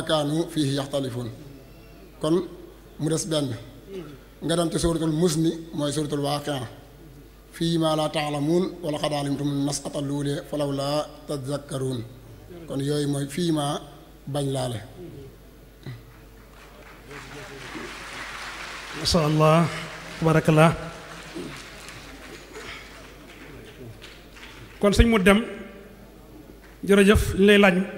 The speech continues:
Speaker 2: bi ñu lay laajaat mooy wàcceel mi la miim, tawar mee miim. Miim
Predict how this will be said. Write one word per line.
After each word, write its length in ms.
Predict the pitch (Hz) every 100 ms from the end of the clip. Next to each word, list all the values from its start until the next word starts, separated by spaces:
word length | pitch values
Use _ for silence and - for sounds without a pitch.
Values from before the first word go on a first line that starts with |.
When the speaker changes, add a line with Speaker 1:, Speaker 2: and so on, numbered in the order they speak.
| 165
Speaker 2:
bi 60 | 208
ñu 80 |
lay 120 | 202 196
laajaat 300 | 180 175 175
mooy 240 | 180 156 113 - - - - - - - -
wàcceel 600 | 175 185 190 190 202 190 165 156 147
mi 160 | 170 202
la 100 | 196
miim, 340 | 180 185 233 - -
tawar 280 | 190 190 180
mee 220 | 160 170
miim. 320 | 170 160 143 120 - - - - - - -
Miim 240 | 180 214